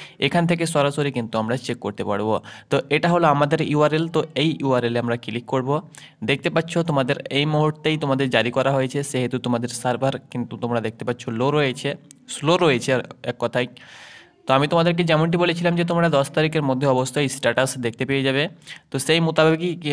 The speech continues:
সেই মোতাবেক কিন্তু তোমাদের স্ট্যাটাস কিন্তু আপলোড করে দেওয়া হয়েছে, ইউআরএল আপলোড করে দেওয়া হয়েছে।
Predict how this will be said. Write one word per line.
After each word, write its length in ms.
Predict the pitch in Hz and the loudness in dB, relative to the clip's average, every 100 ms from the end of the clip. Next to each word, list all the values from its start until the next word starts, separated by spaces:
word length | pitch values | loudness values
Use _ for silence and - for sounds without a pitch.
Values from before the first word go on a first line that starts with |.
| 143 139 | 0 2
সেই 160 | 160 | 2
মোতাবেক 380 | 160 151 156 160 | 2 2 2 2
কিন্তু 240 | 160 143 | -2 -2
তোমাদের 360 | 147 127 113 135 - - - 135 | 0 0 2 0 -2 -12 -10 -8
স্ট্যাটাস 440 | - 127 131 135 | -2 0 0 -4
কিন্তু 340 | 123 110 135 135 | -8 -6 -6 0
আপলোড 420 | 113 113 120 131 | -2 0 -2 -2
করে 280 | - 117 120 | -2 -2 0
দেওয়া 180 | 117 120 | 0 0
হয়েছে, 280 | 117 117 123 | -2 -2 0
ইউআরএল 380 | 120 127 135 | 2 2 2
আপলোড 360 | 131 110 120 123 | 0 0 -2 -4
করে 260 | 117 113 120 | -4 -2 0
দেওয়া 200 | 131 107 | 2 2
হয়েছে। 380 | 107 113 123 | 0 -4 -6